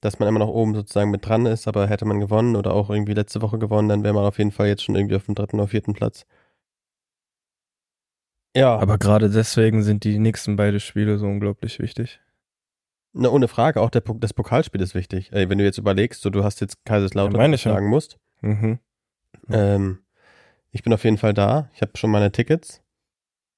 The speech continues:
Speaker 2: Sehr gut.
Speaker 1: Ähm, und deswegen glaub ich einfach, das wird auf jeden Fall ein extrem spannendes Spiel, aber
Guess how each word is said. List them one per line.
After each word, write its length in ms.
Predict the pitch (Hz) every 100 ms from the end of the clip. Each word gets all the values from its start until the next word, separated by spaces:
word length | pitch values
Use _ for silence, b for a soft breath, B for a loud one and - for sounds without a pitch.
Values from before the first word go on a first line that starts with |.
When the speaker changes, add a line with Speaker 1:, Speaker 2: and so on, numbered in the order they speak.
| -
Speaker 2:
Sehr 200 | - 85
gut. 300 | 90 135 - _
Speaker 1:
Ähm, 760 | 117 110 107 107 104 104 101 - _ _ _ _ _ _ _
und 840 | 110 107 104 104 101 101 101 98 98
deswegen 360 | 95 101 98 95
glaub 220 | 98 101
ich 100 | 101
einfach, 200 | 101 98
das 180 | - -
wird 100 | 95
auf 140 | 98
jeden 140 | 101 101
Fall 200 | 101 95
ein 220 | - 190 _ _
extrem 400 | - 104 - 117
spannendes 400 | 107 - 113 131
Spiel, 240 | - 139 131
aber 440 | 104 113 131 151